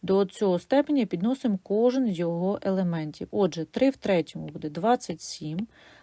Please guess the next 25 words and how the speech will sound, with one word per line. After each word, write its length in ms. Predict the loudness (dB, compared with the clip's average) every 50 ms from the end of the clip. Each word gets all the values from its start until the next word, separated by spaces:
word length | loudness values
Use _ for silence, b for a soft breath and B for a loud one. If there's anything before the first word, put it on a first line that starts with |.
| B B B
а 140 | 2 2 2
в 100 | 2 2
другому 420 | 0 2 2 2 2 2 2 2
до 120 | 0 0
третього 420 | 0 2 4 4 4 4 2 -2 -2
це 160 | -2 -4 -6
буде 280 | -4 -4 -4 -2 -2 -2
А 120 | -2 -2 -2
в 100 | -4 -6
шостому. 720 | -10 -10 -8 -8 -8 -8 -10 -12 -12 -10 -10 -10 -10 -12 -14 b b b b b b b b b
З 60 | -8
чисельником 680 | -4 -2 -2 2 4 4 4 4 2 0 -2 -2 0
ми 80 | 0 -2
справили 480 | -2 -4 -6 -4 -4 -2 -2 -4 -4
знаменнику. 840 | -4 -2 -2 0 2 2 2 0 0 -2 -4 -8 -10 -10 -12 -12 -12 b b b b b b
Два 260 | -2 2 4 4 4
в 60 | 4 2
третьому — 600 | -2 -2 -2 -2 -2 -4 -6 -12 -10 -10 -10 -12 -12
вісім, 800 | -12 -10 -8 -8 -6 -6 -6 -6 -6 -6 -4 -2 -2 -2 -2 -4 _ _ b b b b b b b b b b -8
Б 440 | -2 0 2 4 4 4 2 0 -4 -10 -16 _ _
в 120 | -20 -16
третьому, 880 | -10 -10 -6 -4 -4 -2 -2 -4 -4 -6 -6 -4 -2 0 0 0 -2 -4 -8 -20 _ _
С 400 | -14 -8 -2 0 0 2 0 -2 -4 _ _ _ -12
в 60 | -10 -8
дванадцятому. 960 | -6 -4 -4 -4 -4 -4 -6 -8 -10 -12 -16 -12 -10 -10 -8 -8 -10 -12